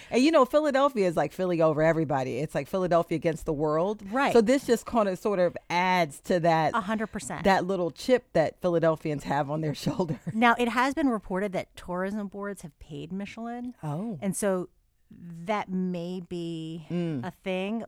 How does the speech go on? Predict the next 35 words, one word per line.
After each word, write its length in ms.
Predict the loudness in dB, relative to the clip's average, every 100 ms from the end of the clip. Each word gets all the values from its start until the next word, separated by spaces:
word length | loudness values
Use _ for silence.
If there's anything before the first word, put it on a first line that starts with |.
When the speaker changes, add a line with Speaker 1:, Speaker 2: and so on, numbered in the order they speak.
| -8
Speaker 2:
but 380 | -2 0 0 -4 _ -20 -20 -12
the 80 |
Philadelphia 400 | -6 -2 -2 -2
Convention 420 | -4 -6 -6 -6 -6
and 140 | -4
Visitors 360 | -6 -6 -10 -8
Bureau 260 | -8 -8
says 240 | -8 -10 -12
it's 120 | -10
been 140 | -6
in 40 | -6
touch 400 | -6 -8 -8 -6
with 180 | -6 -4
Michelin 420 | -4 -2 -4 -4
about, 600 | -8 -8 -6 -2 -2 -4 -10 _ _ _ _ -20 -10
you 140 | -6
know, 320 | -6 -6 -10 -14 -8
gauging 320 | -6 -6 -8
some 100 | -8
interest 260 | -8 -10 -8
in 60 | -10
Philadelphia 540 | -8 -8 -8 -8 -8
getting 400 | -8 -8 -8 -8
this 300 | -8 -10 -10 -14
red 480 | -14 -12 -12 -12
guide, 240 | -6 -6 -6
which 160 | -8
is 120 | -12 -14
the 100 | -14
guide 260 | -12 -12
that's 160 | -14 -14
focused 320 | -14 -14 -12
on 120 | -12
the 60 | -10
restaurants, 640 | -12 -14 -12 -10 -10 -12